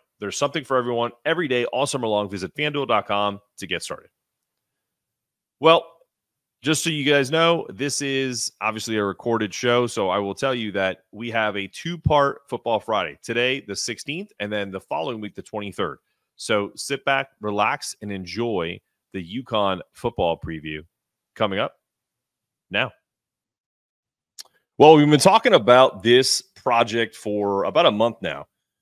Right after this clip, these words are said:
Um, we got the guys from the T N T College Football Podcast to come on and be our resident U conn experts in not college basketball, college football. So I wanna bring in Bobby and Pete. Let's do it right now.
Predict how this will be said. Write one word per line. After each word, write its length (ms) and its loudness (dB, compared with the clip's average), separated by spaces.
Um, 480 -4
we 120 -10
got 180 0
the 60 -8
guys 320 4
from 100 -12
the 100 -4
T 180 -6
N 80 -4
T 120 -10
College 280 0
Football 280 -2
Podcast 680 0
to 100 -10
come 180 -6
on 360 -2
and 540 -10
be 240 -10
our 520 -2
resident 580 -4
U 200 -14
conn 440 -4
experts 680 -10
in 380 -10
not 180 -6
college 260 -2
basketball, 540 -8
college 220 -14
football. 320 -12
So 120 0
I 60 4
wanna 180 2
bring 280 -2
in 180 -4
Bobby 500 4
and 220 -6
Pete. 420 -10
Let's 240 -4
do 180 -2
it 40 0
right 260 0
now. 400 -2